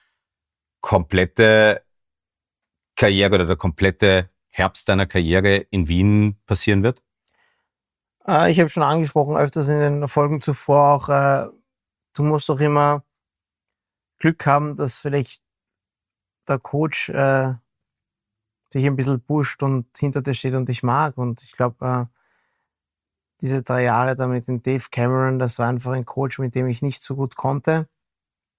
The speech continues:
Speaker 2: Aus verschiedenen Gründen. Ähm, er hat vielen,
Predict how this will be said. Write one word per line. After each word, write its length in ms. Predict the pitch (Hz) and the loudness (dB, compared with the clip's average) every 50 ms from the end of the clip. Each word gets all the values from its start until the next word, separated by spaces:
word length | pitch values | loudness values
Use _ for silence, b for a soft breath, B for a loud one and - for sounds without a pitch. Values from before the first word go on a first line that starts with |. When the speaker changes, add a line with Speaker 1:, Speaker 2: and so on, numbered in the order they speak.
| _ _ _ _ _ _ _ _ _ _ - | _ _ _ _ _ _ _ _ _ _ -18
Speaker 2:
Aus 140 | - - | -16 -10
verschiedenen 560 | - - 135 117 - 147 131 139 143 139 135 123 | -6 -4 -2 -2 -2 -2 -2 0 0 0 0 -2
Gründen. 540 | - 131 139 139 143 143 147 151 147 - _ _ _ _ _ _ _ _ _ _ _ _ - | -2 0 0 0 0 0 0 -2 -2 -4 _ _ _ _ _ _ _ _ _ _ _ _ -6
Ähm, 1160 | 175 131 127 127 127 127 123 120 120 120 127 - 57 53 53 - - - _ _ _ _ _ _ _ _ _ _ _ | -2 0 0 2 2 2 0 -2 -4 -6 -6 -8 -8 -10 -10 -12 -14 -18 _ _ _ _ _ _ _ _ _ _ _
er 200 | - 135 139 131 | -8 -4 -2 0
hat 200 | 135 135 127 - | 0 0 -2 -6
vielen, 580 | - - - 151 151 151 147 143 143 143 - | -12 -8 -4 -4 -2 -2 -2 -4 -6 -8 -10